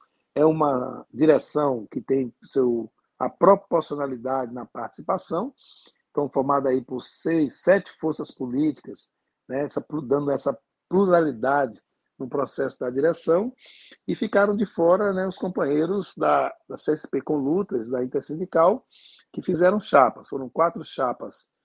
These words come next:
concorrendo nesse congresso da C N T E. A nossa chapa conseguiu oitenta e um ponto cento e sessenta e nove por cento dos votos, conseguindo todos os cargos, e as demais chapas, nenhuma delas conseguiu ter dez por cento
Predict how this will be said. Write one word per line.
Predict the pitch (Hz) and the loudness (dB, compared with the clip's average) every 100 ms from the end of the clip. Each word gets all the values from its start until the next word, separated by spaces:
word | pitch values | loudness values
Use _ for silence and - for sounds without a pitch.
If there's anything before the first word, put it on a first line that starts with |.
| _ _ | _ _
concorrendo | - 156 - 131 - 151 156 120 | -6 -4 -2 -4 -2 -4 -2 -4
nesse | 120 120 | -6 -8
congresso | - 123 123 120 | -10 -4 -4 -4
da | 127 | -6
C | 117 135 | -6 -6
N | 147 | -2
T | 180 | 4
E. | 165 185 226 - - - _ _ _ | 6 6 4 -6 -20 -20 _ _ _
A | 135 | -2
nossa | 151 151 135 | 0 0 -2
chapa | - 139 131 123 | 0 0 0 -4
conseguiu | 135 131 120 120 131 | -10 -10 -8 -2 -2
oitenta | 123 143 135 | -2 -4 -2
e | |
um | 131 113 | -2 -4
ponto | 131 123 - | -8 -8 -10
cento | 117 123 | -14 -16
e | |
sessenta | - 143 135 120 135 | -2 -2 0 -4 -4
e | |
nove | 123 123 | -2 -4
por | - | -6
cento | - 123 117 - | -12 -10 -10 -6
dos | 139 131 | -4 2
votos, | 147 196 - | 6 6 4
conseguindo | - 127 123 123 113 | -4 -2 0 -2 0
todos | - 120 | 0 0
os | 151 - | 0 -6
cargos, | 226 196 175 247 - _ _ _ - | 2 4 4 0 -8 _ _ _ 2
e | |
as | 160 156 | 4 4
demais | 165 185 - | 2 0 0
chapas, | 147 147 151 | 2 2 0
nenhuma | 160 190 | -2 -2
delas | 143 135 151 - | 0 -2 -2 -6
conseguiu | 156 143 147 | -10 -6 -4
ter | 147 135 | -4 -2
dez | 147 143 | -4 -4
por | - | -12
cento | - 131 131 160 | -6 -6 -6 -10